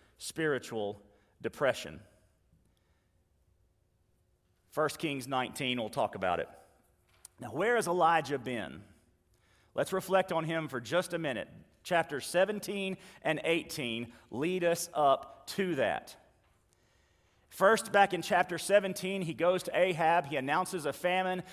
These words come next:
says, "There's gonna be a drought for three years. It's gonna be horrible. Just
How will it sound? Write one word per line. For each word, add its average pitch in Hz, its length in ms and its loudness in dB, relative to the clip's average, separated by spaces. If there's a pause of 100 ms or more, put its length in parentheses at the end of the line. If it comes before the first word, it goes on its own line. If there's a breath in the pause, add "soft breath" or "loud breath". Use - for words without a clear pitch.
says, 151 520 4 (180 loud breath)
"There's 139 160 4
gonna 156 160 0
be 147 180 -2
a 131 60 -2
drought 170 420 4
for 139 80 -4
three 151 300 -6
years. 190 320 0
It's 139 80 -12
gonna 147 160 -6
be 139 120 -6
horrible. 180 640 2 (180 loud breath)
Just 147 400 0